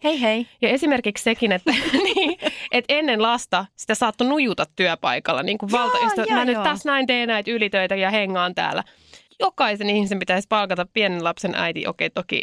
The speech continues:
Speaker 2: hyvät ennakkokeskustelut, koska s-, ikään ei ole tehokkaampi. Sä tiedät, että sulla on se tietty tuntimäärä
Speaker 1: Kyllä.
Speaker 2: vuorokaudessa tehnyt töitä, ja sit sun pitää olla sun perheen kanssa, koska se on se, mikä te
Speaker 1: Muuten
Speaker 2: pitää onnellisena.
Speaker 1: sosiaalipalvelut tulee pakeille, kun ei la-, haeta lasta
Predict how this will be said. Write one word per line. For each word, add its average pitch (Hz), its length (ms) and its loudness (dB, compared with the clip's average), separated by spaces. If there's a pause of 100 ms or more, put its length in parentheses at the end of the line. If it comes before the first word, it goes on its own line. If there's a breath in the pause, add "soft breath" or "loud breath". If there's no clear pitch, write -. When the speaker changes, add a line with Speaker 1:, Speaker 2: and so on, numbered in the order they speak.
(160)
Speaker 2:
hyvät 180 240 -4
ennakkokeskustelut, 226 760 -2
koska 226 300 -2
s-, - 140 -10 (360)
ikään 220 320 0
ei 185 40 2
ole 180 120 -2
tehokkaampi. 185 480 0
Sä 208 80 -6 (100)
tiedät, 220 320 0
että - 140 -10
sulla 214 300 0
on 214 140 -2
se 180 120 -10
tietty 185 360 -2
tuntimäärä 302 580 0
Speaker 1:
Kyllä. 269 100 -2
Speaker 2:
vuorokaudessa 233 480 0
tehnyt 196 260 0
töitä, 277 280 0
ja 226 60 -2
sit 285 140 -6
sun 220 140 -2
pitää 220 300 0
olla 220 160 0
sun 208 180 -4
perheen 196 220 0
kanssa, 180 140 -2
koska 190 180 -8
se 214 80 0
on 196 60 0
se, 196 100 -2
mikä 190 240 0
te - 60 -20 (180)
Speaker 1:
Muuten 214 320 0
Speaker 2:
pitää 196 220 0
onnellisena. 190 500 -2
Speaker 1:
sosiaalipalvelut 175 920 -2
tulee 160 400 -2 (600)
pakeille, 156 520 -2
kun 147 260 -10
ei 156 180 0
la-, 151 180 0
haeta 160 340 -4
lasta 156 300 -4